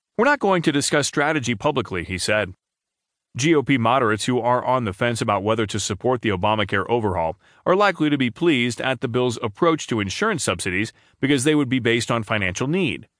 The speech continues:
potentially preserving coverage for more people who got insurance under the A C A. Subsidies are currently available to Americans earning between one hundred percent and four hundred percent of the federal poverty level. Starting in twenty twenty, that threshold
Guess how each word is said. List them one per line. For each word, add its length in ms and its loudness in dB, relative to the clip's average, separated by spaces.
potentially 460 0
preserving 500 0
coverage 380 0
for 100 -4
more 180 0
people 340 -2
who 120 0
got 220 0
insurance 500 -2
under 180 -2
the 180 -2
A 100 -2
C 280 0
A. 200 0
Subsidies 560 2
are 100 2
currently 400 0
available 460 2
to 160 0
Americans 480 0
earning 220 0
between 380 -2
one 160 0
hundred 220 0
percent 440 -2
and 200 -4
four 220 0
hundred 260 -2
percent 440 -2
of 60 -8
the 100 -2
federal 340 -2
poverty 480 0
level. 300 -4
Starting 300 2
in 80 0
twenty 300 -2
twenty, 320 -2
that 220 0
threshold 480 -2